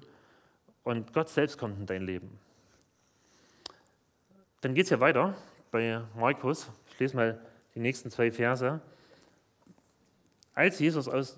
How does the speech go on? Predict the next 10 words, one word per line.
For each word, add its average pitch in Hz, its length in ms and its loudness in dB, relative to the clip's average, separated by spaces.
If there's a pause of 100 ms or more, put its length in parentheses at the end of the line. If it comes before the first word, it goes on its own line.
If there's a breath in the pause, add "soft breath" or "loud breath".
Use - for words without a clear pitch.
aus 139 220 0
dem 120 180 -4
Wasser 123 400 -2 (200)
stieg, - 380 -8 (680 soft breath)
sah 147 300 4
er, 131 320 0
wie 123 80 -6
der 107 120 0
Himmel 143 360 0
aufriss 135 600 -4